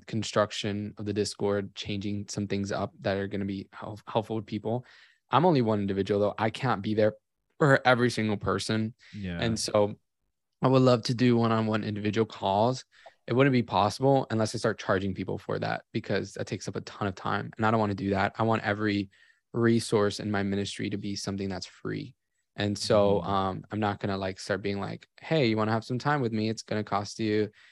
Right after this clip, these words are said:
Speaker 1: hundred and twenty dollars for an hour," you know? Um, and so I have a Discord where, uh, I try to make myself available. Um, and I am there individually for people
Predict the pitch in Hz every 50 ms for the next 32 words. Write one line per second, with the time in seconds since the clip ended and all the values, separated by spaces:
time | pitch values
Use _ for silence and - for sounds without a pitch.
0 | _ _ _ _ - 110 107 107 117 117 117 117 - 123 120 127 123 135 135 139
1 | 143 139 135 135 - - - - _ _ _ - 143 143 156 170 175 156 135 120
2 | 117 120 117 _ _ - 117 113 110 107 107 107 - _ _ - _ _ _ _
3 | _ - 107 104 101 101 98 98 95 101 95 - - 101 95 - 120 107 107 107
4 | 80 - 98 120 123 123 117 113 107 - - - 120 117 113 117 120 120 143 -
5 | _ _ - 107 101 101 101 101 98 - - 104 101 98 101 98 98 - - 117
6 | 120 120 117 113 107 - - 104 104 98 107 101 101 104 101 110 107 113 123 139
7 | _ _ _ _ _ _ _ _ - 104 101 98 101 98 98 98 101 101 98 98
8 | 98 98 98 98 - _ _ - 104 104 104 104 104 104 104 107 98 107 104 107
9 | 104 107 110 104 104 101 101 - 107 101 - _ - - 104 95 - - 104 104
10 | 101 101 -